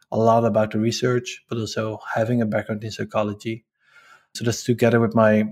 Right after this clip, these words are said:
girlfriend, or actually now fiance, I started flow coaching.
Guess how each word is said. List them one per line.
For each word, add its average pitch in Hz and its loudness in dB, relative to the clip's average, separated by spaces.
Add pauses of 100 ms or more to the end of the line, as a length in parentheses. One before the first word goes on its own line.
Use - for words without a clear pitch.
girlfriend, 127 0
or 107 2
actually 110 -2
now 104 2
fiance, 120 0 (480)
I 123 4
started 113 2
flow 117 0
coaching. 120 0